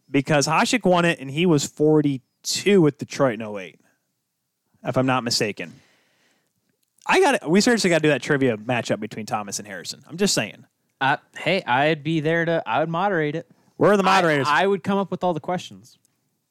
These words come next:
Speaker 2: 'Cause here's
Speaker 1: Uh,
Speaker 2: the thing. No, 'cause here's the thing. You would pick up some real obscure
Speaker 1: No, I would
Speaker 2: questions.
Speaker 1: make the rule from nineteen ninety-five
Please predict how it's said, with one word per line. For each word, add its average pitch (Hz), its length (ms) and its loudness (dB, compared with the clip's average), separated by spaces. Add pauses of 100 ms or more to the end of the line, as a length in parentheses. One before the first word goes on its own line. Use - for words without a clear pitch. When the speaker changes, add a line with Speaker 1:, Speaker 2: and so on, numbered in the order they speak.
(160)
Speaker 2:
'Cause 131 260 -2
here's 156 240 -2
Speaker 1:
Uh, 185 680 2
Speaker 2:
the 151 40 0
thing. 151 80 -4
No, 156 360 0
'cause 151 160 -4
here's 151 180 -2
the 135 60 -4
thing. 120 260 -4 (340)
You 165 240 -2
would 269 240 0
pick 170 300 -4
up 127 240 -2
some 117 340 -10
real 196 680 0
obscure 135 920 -4
Speaker 1:
No, 190 260 4
I 185 200 2
would 277 80 6
Speaker 2:
questions. 269 100 4
Speaker 1:
make 240 200 0
the 233 80 4
rule 160 360 6
from 151 220 -2
nineteen 185 460 0
ninety-five 160 600 2